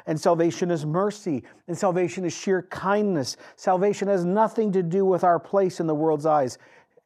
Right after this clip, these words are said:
We're just, we encounter God's grace. Well, she keeps singing that original carol. His mercy extends to those who fear him from generation to generation.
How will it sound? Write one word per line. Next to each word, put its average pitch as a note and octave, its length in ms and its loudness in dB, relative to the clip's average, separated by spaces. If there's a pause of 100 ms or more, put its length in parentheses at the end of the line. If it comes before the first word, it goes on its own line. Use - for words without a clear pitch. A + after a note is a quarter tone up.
(240)
We're F3 140 0
just, E3 280 -6 (760)
we F3 160 2
encounter F3+ 580 -4
God's D3+ 300 -4
grace. - 640 -6 (760)
Well, C3+ 100 -2
she D3+ 140 -8
keeps E3 240 -8
singing E3+ 280 -4
that C3 120 -2
original C3+ 360 -2
carol. G2 420 -4 (400)
His E3+ 180 0
mercy F#3+ 460 2
extends F3+ 460 0
to D3+ 140 -2
those D#3+ 260 4
who C#3+ 100 -2
fear E3 260 0
him D#3 180 0 (180)
from C3 200 -2
generation D3+ 760 -2 (180)
to - 100 -10
generation. D#3 840 0